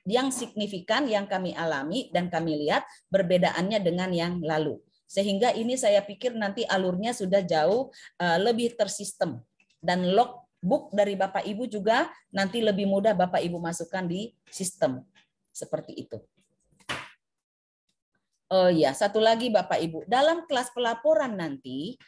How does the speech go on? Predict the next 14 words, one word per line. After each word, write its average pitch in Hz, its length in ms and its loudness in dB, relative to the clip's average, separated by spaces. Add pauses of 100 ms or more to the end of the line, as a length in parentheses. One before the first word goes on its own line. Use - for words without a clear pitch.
(220)
apa 247 420 -2
yang 247 300 2
sudah 233 340 0
Bapak 220 320 2
Ibu 220 320 -4
lakukan 226 400 0
di 233 80 -2
setiap 247 640 0
pertemuan 220 640 0
itu, 175 640 -2 (240)
kan 311 160 4
sudah 262 240 4
masuk 240 400 0
ke - 20 -4